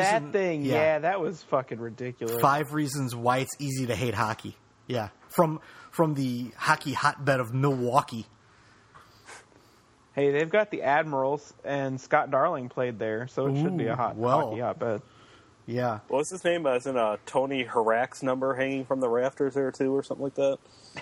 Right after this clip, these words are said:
Speaker 2: <laughs> Tony Harak? Maybe Herkus?
Speaker 3: Yeah. Whatever his name. I can't
Speaker 2: Tony
Speaker 3: remember.
Speaker 2: Herkus?
Speaker 3: Yeah, whatever. I don't know.
Speaker 2: <laughs> Former Hobey Baker win-, winner, Tony
Speaker 3: Yeah,
Speaker 2: Herkus?
Speaker 3: whatever, yeah,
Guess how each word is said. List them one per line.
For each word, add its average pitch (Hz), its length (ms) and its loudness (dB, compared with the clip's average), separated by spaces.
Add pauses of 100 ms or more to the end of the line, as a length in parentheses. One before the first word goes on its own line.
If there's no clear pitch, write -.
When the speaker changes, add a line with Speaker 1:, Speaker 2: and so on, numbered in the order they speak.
(140)
Speaker 2:
<laughs> 196 100 -2 (500)
Tony 143 300 2
Harak? 123 520 0 (100)
Maybe 120 160 -2
Herkus? 131 320 -2
Speaker 3:
Yeah. 123 100 4 (400)
Whatever 143 440 4
his 120 100 -2
name. 120 240 0
I 147 80 4
can't 127 220 -2
Speaker 2:
Tony 165 260 6
Speaker 3:
remember. 160 260 4
Speaker 2:
Herkus? 202 140 0 (640)
Speaker 3:
Yeah, 120 180 0 (140)
whatever. 120 440 2
I - 60 6
don't - 160 -4
know. - 60 -2 (140)
Speaker 2:
<laughs> - 140 -16
Former 170 460 4
Hobey 165 260 2
Baker 151 360 0
win-, 156 460 0
winner, 156 260 -2
Tony 254 200 4
Speaker 3:
Yeah, 226 160 4
Speaker 2:
Herkus? 196 80 -6
Speaker 3:
whatever, 190 280 0
yeah, 185 240 0